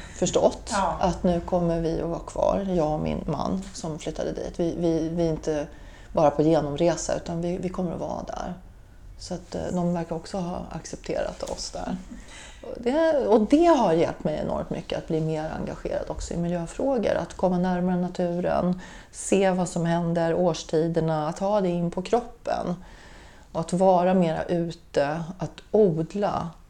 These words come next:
Speaker 1: det har ju väckt min, eh, väldigt starka engagemang faktiskt. Och uppleva det här miraklet med att jag, jag sätter ett litet, litet jävla tomatfrö,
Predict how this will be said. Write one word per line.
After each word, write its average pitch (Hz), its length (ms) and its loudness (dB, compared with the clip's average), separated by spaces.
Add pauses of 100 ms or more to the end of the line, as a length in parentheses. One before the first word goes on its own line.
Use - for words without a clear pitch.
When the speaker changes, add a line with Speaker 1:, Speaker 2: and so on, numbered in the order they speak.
Speaker 1:
det 190 240 6
har 170 240 0
ju 156 100 0
väckt - 460 -8
min, 143 420 -6
eh, - 360 -10
väldigt 160 360 -2
starka - 420 -8 (100)
engagemang - 600 -10 (120)
faktiskt. - 680 -12 (720)
Och - 220 0
uppleva 147 580 -2 (640)
det 175 80 -4
här 160 140 -4
miraklet 170 880 -6
med - 160 -4 (140)
att - 120 -14
jag, - 180 -8
jag 185 100 -6
sätter - 560 -10
ett - 200 -16
litet, 165 680 -6 (840)
litet 180 680 -10
jävla 175 400 -12
tomatfrö, 185 760 -10